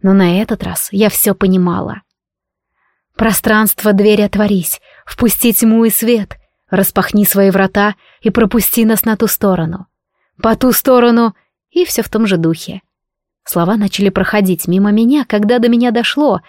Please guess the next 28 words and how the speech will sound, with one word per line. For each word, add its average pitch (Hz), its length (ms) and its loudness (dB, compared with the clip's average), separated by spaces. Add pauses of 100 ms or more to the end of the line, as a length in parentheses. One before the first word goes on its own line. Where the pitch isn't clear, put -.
(140)
о 196 120 -6
каком 247 380 -2
переходе 190 560 0
говорили 196 520 2
Эрези 196 640 0
и 165 60 0
Арасур. 190 560 -2 (760)
Что - 340 0
они 262 220 4
собираются 240 680 2
сделать? 202 600 -2 (500)
Пройти 180 480 -6
сквозь 202 480 -4
миры, 202 480 0 (360)
как - 220 -4
прошла 247 440 0
я 247 340 2
с 202 40 0
земли 214 540 0
в 196 140 -2
Эфор. - 520 -6 (760)
Но 233 360 4 (460)
разве 208 360 2
для 190 180 2
этого 214 200 0
Фениксу 226 520 0
нужно 208 340 2
сгорать? 180 600 -4